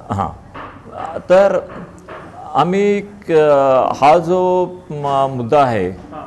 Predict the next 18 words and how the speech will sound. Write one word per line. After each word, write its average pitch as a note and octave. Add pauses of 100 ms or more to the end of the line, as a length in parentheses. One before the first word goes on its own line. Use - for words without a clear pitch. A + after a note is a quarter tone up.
(180)
की D3
ह्या C#3+
दोन C#3+
देशातून C#3+
वाहणाऱ्या B2+
नद्या, G#2+
त्याच्यामुळे C3+
देशादेशांमध्ये B2+
होणारे B2+ (420)
संभाव्य C#3
तंटे, G2 (720)
ह्याची G#3
जगातल्या E3+
सगळ्या E3
सर-, -
सरकारांना D3+
कल्पना C#3+
होती. A2+